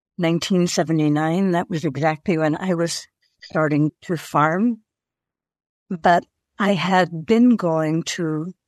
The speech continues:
the Northeast Organic Farming Association conferences for several years and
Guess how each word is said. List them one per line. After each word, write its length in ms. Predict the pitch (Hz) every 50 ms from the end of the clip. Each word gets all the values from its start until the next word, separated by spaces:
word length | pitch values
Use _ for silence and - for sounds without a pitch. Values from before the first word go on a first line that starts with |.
| _ _ _ _ _ _ _ _ _
the 100 | - 170
Northeast 440 | 160 156 156 151 - - 156 - -
Organic 420 | 185 156 - 170 147 139 147 143 -
Farming 440 | - 185 160 156 156 151 151 156
Association 960 | 156 151 - - 156 143 143 - - 165 147 143 147 143 - - 165 147 139 131
conferences 680 | - - - 175 180 - - 175 160 - - 156 139 139
for 280 | - - - - - 170
several 400 | 139 - 196 151 147 160 139 135
years 600 | 120 135 151 156 147 131 120 131 147 - - - _ _ _ _ _ _ _ _ _ _ _ _ _ _ _ _ _ _ _ _ _ _ _ _
and 400 | - 160 151 147 143 139 139